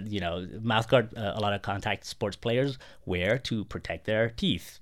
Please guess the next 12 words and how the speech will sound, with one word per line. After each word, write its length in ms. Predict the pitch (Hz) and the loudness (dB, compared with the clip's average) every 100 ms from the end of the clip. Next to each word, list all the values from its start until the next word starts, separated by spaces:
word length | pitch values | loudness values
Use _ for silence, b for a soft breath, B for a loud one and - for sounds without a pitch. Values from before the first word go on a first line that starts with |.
| - - | -14 -4
We 100 | 95 | 0
thought 240 | 92 92 | 2 0
that's 160 | 90 104 | 0 -2
a 60 | |
great 280 | 87 92 87 | -2 -4 0
location 520 | 95 90 98 - 107 | -2 0 -2 0 -2
to 260 | - 101 90 | -2 -2 -2
insert 380 | 87 - 95 92 | -4 -2 -2 -2
these, 280 | 95 90 - | -2 -4 -8
uh, 220 | 104 87 | -4 -4
sensors 640 | 90 135 135 131 90 82 67 | -2 2 2 2 -2 -6 -12
in, 280 | - - | -14 -16